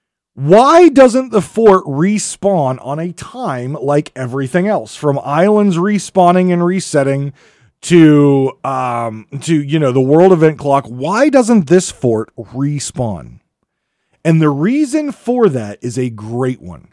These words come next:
Now, not for everyone who's listening, right? There's a lot of P V P fans out there. There are a lot of folks out there who this next thing that I'm going to say has no interest in you,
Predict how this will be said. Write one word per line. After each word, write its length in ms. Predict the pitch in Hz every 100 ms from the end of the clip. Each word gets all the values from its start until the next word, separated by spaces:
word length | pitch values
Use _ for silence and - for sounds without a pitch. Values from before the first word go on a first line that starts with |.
| _ - -
Now, 220 | 190 175
not 260 | 175 226 220
for 160 | 262
everyone 440 | 202 220 247 233 220
who's 220 | 196 151
listening, 420 | 156 147 127 165
right? 180 | 143 160
There's 160 | 165 147
a 60 |
lot 200 | 147 160
of 100 | 185
P 180 | - 190
V 160 | 180 165
P 260 | - 170
fans 400 | - 143 135 135
out 220 | 123 120
there. 240 | 123 135 196
There 160 | 170
are 60 | 147
a 60 | 139
lot 200 | 139 151
of 80 |
folks 320 | - 139 143 139
out 200 | 131 -
there 220 | 135 135 _ - -
who 180 | 180 165
this 280 | 165 240
next 340 | 185 202 202 -
thing 220 | 190 190
that 100 | 165
I'm 180 | 156 160
going 260 | 160 156
to 100 | 135
say 320 | 127 196 160 156
has 220 | 151 147
no 280 | 165 196 185
interest 460 | 196 147 143 -
in 120 | 131
you, 280 | 127 127 113